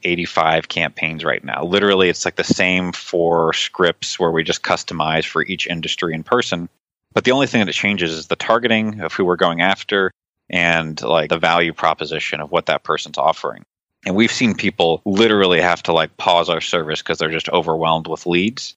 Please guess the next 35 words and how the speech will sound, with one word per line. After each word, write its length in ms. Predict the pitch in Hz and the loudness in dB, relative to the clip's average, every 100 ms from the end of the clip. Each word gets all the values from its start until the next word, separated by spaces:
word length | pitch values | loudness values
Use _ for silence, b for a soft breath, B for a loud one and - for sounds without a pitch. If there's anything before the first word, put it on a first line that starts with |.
| _ _ _ - | _ _ _ -4
And 220 | 92 92 | 0 2
we've 160 | 87 92 | 2 0
seen 220 | - 101 | 0 -2
people 500 | 90 87 85 82 80 | 0 -2 2 2 4
where 220 | 80 80 | 2 2
they're 100 | 80 | 2
just 200 | 80 80 | -2 -4
getting 200 | - 80 | -4 -4
crickets 560 | 76 - - 73 - - | -2 -2 -2 -4 -4 -6
and 140 | - 80 | -4 -4
they're 80 | |
not 220 | 78 78 - | -2 -2 -2
getting 240 | 78 78 | -4 -4
any 160 | 76 76 | -6 -6
responses. 880 | 76 - 78 78 - - - - - _ _ _ _ | -6 -6 -6 -6 -8 -8 -8 -12 -14 _ _ _ _
And 260 | - 95 90 | 0 2 2
the 60 | 90 | 2
difference 480 | - 113 110 95 | 2 4 2 0
comes 300 | - 92 82 | -2 -4 -2
down 260 | 80 82 82 | -2 0 0
to 360 | - 82 78 78 | -4 -6 -6 -4
the 120 | 78 | 0
value 360 | 80 82 90 | 2 2 2
proposition 800 | 92 117 113 113 120 - 156 139 | 2 0 0 -2 -4 -4 -4 -4
and 140 | 82 82 | -6 -4
how 300 | 87 85 82 | 0 2 4
what 260 | 85 90 | 2 2
they 140 | 82 82 | 2 2
have 340 | 82 80 80 | 2 2 0
is 80 | 78 | 0
actually 400 | 71 80 - 82 | -2 -2 -2 -4
resonating 640 | 78 78 82 80 80 80 | -2 -2 -2 -4 -4 -4
in 120 | 78 | -8
the 60 | 80 | -10
market. 640 | 73 73 76 - - - | -4 -2 -2 -4 -8 -18